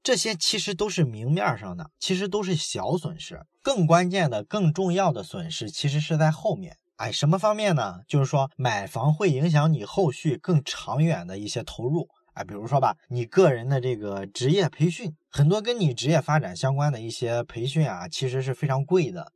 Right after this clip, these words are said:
那么你如果每月说要供着七八千的房贷的话，那么你很可能咬咬牙就想想，哎呀，这个培训能不去就不去了吧。这方面投入你会减少，而这个东西又会影响你未来的什么职场上的晋升啊，或者是你在市场上的竞争力，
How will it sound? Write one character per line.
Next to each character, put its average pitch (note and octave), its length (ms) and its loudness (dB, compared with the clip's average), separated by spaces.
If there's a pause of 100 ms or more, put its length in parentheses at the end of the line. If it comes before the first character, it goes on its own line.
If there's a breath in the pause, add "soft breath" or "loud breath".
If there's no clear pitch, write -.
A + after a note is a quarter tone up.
那 C3 140 -2
么 C3+ 160 2
你 C#3 240 2
如 D3+ 180 2
果 F3 140 4
每 B2 180 0
月 B2+ 240 0
说 B2 160 -2
要 B2+ 160 0
供 C#3+ 260 2
着 G#2+ 160 -6
七 - 160 -8
八 C3 140 0
千 C#3 220 -4
的 A#2 80 -6
房 G#2+ 200 -8
贷 B2+ 200 0
的 F#2 100 -12
话， F2+ 280 -8
那 B2 60 -6
么 A2 140 -6
你 A2 160 -4
很 C#3 220 -2
可 C3 160 -2
能 G2+ 260 -10
咬 B2 140 2
咬 A#2 120 0
牙 G2 280 -8
就 C3 120 -10
想 G#2+ 220 -8
想， A2 160 -8
哎 G2+ 220 -6
呀， G2+ 80 -10
这 B2 100 -6
个 A#2+ 60 -6
培 A#2 120 -10
训 A#2 240 -4 (100)
能 B2+ 200 -2
不 C#3+ 80 -4
去 D#3+ 160 -2
就 C3+ 100 -4
不 B2+ 120 -10
去 E3+ 180 -4
了 C3 60 -2
吧。 G2+ 120 -6 (220)
这 F#3 160 6
方 F3+ 140 4
面 F3+ 180 0
投 B2 160 -4
入 D#3 160 4
你 G2+ 160 -4
会 B2 240 -2
减 A#2 220 -4
少， - 160 -4 (260)
而 D#3 180 2
这 G#3 160 -2
个 D#3+ 80 0
东 C#3 160 2
西 C#3 160 0
又 B2+ 140 0
会 C3+ 140 -2
影 A#2+ 160 -4
响 A2+ 200 -6
你 G#2 120 -10
未 A2 180 -4
来 F#2+ 180 -6
的 G#2 300 -8
什 F#2+ 100 -12
么 G2 120 -10
职 A#2+ 180 -8
场 G2+ 240 -8
上 A2 140 -10
的 G2+ 80 -12
晋 B2 260 -4
升 B2 240 -6
啊， G#2 420 -6
或 C3 160 -2
者 A#2 120 -4
是 C#3 120 -2
你 A2+ 160 -6
在 B2+ 140 -2
市 D3 160 -4
场 G2+ 180 -8
上 A#2 140 -10
的 A2+ 100 -8
竞 B2+ 220 -4
争 B2 160 -4
力， B2+ 160 -4